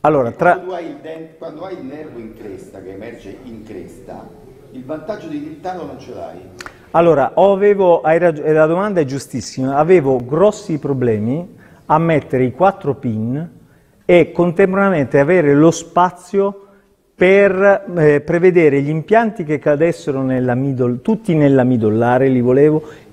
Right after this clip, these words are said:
Speaker 1: e tutti che mi cadessero, eh, protesicamente guidata. Ogni giorno stavo a, la domanda che hai fatto è giustissima, quindi hai ragione tu, perché con l'angolo non riesco a ottenere chissà che cosa in più.
Speaker 2: Allora ci dai guadagni in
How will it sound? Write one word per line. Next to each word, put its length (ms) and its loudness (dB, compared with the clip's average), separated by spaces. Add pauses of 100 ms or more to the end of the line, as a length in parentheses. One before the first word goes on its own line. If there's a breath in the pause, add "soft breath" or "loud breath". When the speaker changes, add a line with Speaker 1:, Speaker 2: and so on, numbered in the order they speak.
Speaker 1:
e 300 0
tutti 380 0
che 140 2
mi 200 4
cadessero, 1300 2
eh, 180 2
protesicamente 760 2
guidata. 600 -2
Ogni 380 2
giorno 360 2
stavo 480 2
a, 180 0
la 120 2
domanda 380 2
che 60 2
hai 80 4
fatto 280 0
è 60 -4
giustissima, 800 -12
quindi 460 -2 (180)
hai 120 2
ragione 340 0
tu, 240 -4 (320 loud breath)
perché 440 2
con 200 4
l'angolo 520 4
non 160 0
riesco 500 2
a 260 2
ottenere 440 -2
chissà 260 -4
che 180 -8
cosa 280 -6
in 100 -2
più. 160 -8
Speaker 2:
Allora 180 -12
ci 100 -18
dai 200 -14
guadagni 600 -12 (120)
in 160 -14